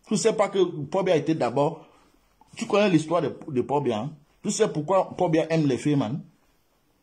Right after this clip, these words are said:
Tu connais combien de gouvernements qui tra-, de, combien de gens qui travaillent dans le gouvernement de Paul Biya, qui, qui étaient d'abord femmes, hein ? Tu connais combien de femmes Paul Biya a protégé au Cameroun ?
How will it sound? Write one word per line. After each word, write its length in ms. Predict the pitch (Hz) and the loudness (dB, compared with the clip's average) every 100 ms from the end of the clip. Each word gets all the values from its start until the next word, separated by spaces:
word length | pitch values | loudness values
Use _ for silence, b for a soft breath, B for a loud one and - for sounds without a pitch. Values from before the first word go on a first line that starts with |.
| _ _ _ _ _ _ _ _ _ _ | _ _ _ _ _ _ _ _ _ _
Tu 100 | - | -8
connais 260 | 185 175 185 | 0 2 2
combien 320 | 165 151 165 | 2 4 4
de 120 | 175 | 2
gouvernements 400 | 135 127 139 160 | 0 -2 0 0
qui 120 | 160 175 | 0 -4
tra-, 240 | 147 135 | -6 -4
de, 300 | 143 135 127 - | -2 0 -2 -4
combien 300 | - 156 180 | 0 2 2
de 100 | 160 | 2
gens 200 | 123 160 | 0 0
qui 120 | 170 | -2
travaillent 340 | 170 123 131 147 | -4 -2 -2 0
dans 160 | 147 | 0
le 80 | 143 | 0
gouvernement 420 | 110 107 110 135 143 B B | -2 -2 -2 -2 -4 B B
de 60 | 117 | -4
Paul 220 | 139 143 | -2 0
Biya, 100 | 127 | -2
qui, 340 | - 147 131 | 0 -2 -2
qui 220 | - 160 | -4 -2
étaient 160 | 127 147 | -2 0
d'abord 260 | 135 120 131 | 0 0 -4
femmes, 220 | 135 131 | -4 -4
hein ? 220 | 92 165 - _ | -4 -8 -14 _
Tu 120 | - | -6
connais 340 | - 180 190 - | -2 0 0 0
combien 300 | 151 160 185 | 2 2 2
de 80 | |
femmes 420 | 139 185 180 165 160 | 2 2 2 0 0
Paul 160 | 170 | 0
Biya 180 | 147 120 | 2 0
a 60 | 147 | -2
protégé 380 | 131 117 107 | -6 -6 -4
au 80 | 131 | -4
Cameroun ? 500 | 135 107 92 95 143 | -4 -4 -4 -6 -8